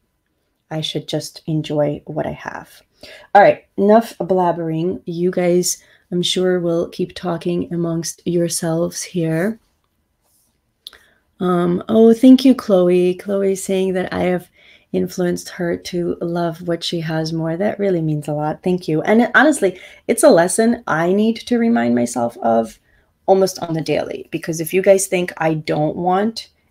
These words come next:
every new thing out there, you, no, I do. I just need to curb my enthusiasm. Um, okay, I am thinking,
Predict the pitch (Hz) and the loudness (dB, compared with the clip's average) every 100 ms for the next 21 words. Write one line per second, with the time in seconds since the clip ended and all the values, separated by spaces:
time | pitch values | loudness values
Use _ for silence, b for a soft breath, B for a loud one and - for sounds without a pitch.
0 | _ 175 185 202 202 208 208 214 - 202 | _ -2 2 2 2 0 0 -2 -2 -4
1 | 202 208 208 214 220 - _ _ _ _ | -2 -2 0 0 -4 -12 _ _ _ _
2 | _ _ B B _ 160 160 160 - - | _ _ B B _ -8 -6 -6 -8 -14
3 | - - - 170 151 - - 147 160 160 | -20 -14 -6 -4 -4 -6 -8 -6 -2 -2
4 | 160 - - 156 156 160 - 156 143 165 | -2 -4 -8 -6 -4 -8 -6 -6 -6 -6
5 | 151 151 _ _ _ - 170 156 156 156 | -6 -8 _ _ _ -4 -2 0 -2 -2
6 | 151 151 143 - - - - _ B B | -4 -4 -4 -6 -8 -12 -16 _ B B
7 | B B B 190 185 170 - - _ 220 | B B B 4 6 4 -2 -8 _ 4
8 | 220 - - _ - 214 226 233 220 - | 4 0 -6 _ -2 4 6 4 2 2
9 | 320 392 - 160 156 165 262 269 | 4 4 2 -4 -2 0 -2 -4